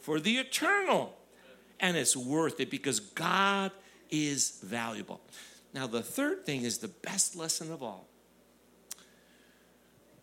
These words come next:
So the Philistines put the ark of God on a cart, and milk cows brought it home. David wanted to copy that method and put the ark of God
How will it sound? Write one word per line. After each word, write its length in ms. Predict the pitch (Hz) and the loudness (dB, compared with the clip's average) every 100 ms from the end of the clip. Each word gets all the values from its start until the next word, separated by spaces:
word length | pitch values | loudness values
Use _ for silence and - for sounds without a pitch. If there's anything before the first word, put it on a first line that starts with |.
| - | 0
So 220 | - 277 | 4 6
the 140 | 226 208 | 6 6
Philistines 760 | 320 359 311 - 190 175 185 | 8 8 8 6 6 4 4
put 200 | - 151 | 2 -2
the 120 | 139 | -2
ark 300 | - 214 254 | 2 2 2
of 140 | 285 196 | -4 0
God 400 | 165 143 147 185 - 160 | 4 4 2 -2 -6 -4
on 140 | 147 | -4
a 80 | 151 - | -4 -4
cart, 440 | - 226 147 - 160 | 4 6 6 0 -8
and 240 | 143 156 | -6 2
milk 240 | 226 226 | 2 2
cows 320 | - 196 175 123 | -4 -2 0 -2
brought 260 | 135 180 | 0 2
it 140 | 180 151 | 2 0
home. 380 | 170 131 98 - - - - - - | -2 -2 -4 -10 -20 -20 -20 -18 0
David 440 | 139 294 330 226 160 | 8 10 10 6 8
wanted 320 | 170 185 151 | 6 6 4
to 80 | 147 | 0
copy 420 | - 247 247 185 | 2 2 2 0
that 280 | 147 131 170 | 2 0 6
method 480 | 294 285 165 147 - - - | 6 6 2 2 0 -16 -2
and 180 | 180 147 | -2 6
put 160 | 208 180 | 6 8
the 100 | 147 | 6
ark 300 | 202 240 277 | 6 6 0
of 120 | 196 | 2
God 340 | 160 151 170 | 4 6 2